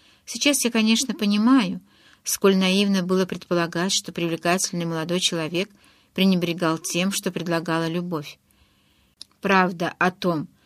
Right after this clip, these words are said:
почему Джафер отвергал любые попытки устроить его судьбу, открылась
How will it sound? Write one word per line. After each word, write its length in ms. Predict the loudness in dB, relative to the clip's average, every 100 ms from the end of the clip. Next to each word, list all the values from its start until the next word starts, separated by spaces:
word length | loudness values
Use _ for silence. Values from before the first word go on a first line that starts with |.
| -20 -20 _
почему 420 | 0 2 2 0
Джафер 520 | 2 2 0 -2 -6 -4
отвергал 600 | -4 0 0 2 0 2
любые 380 | 0 0 -2 -2
попытки 460 | -4 -4 -6 -4
устроить 440 | -6 -2 -4 -4 -6
его 140 | -8
судьбу, 500 | -6 -6 0 0 0 _ _ _ _ -12
открылась 800 | -12 -6 0 4 4 2 -2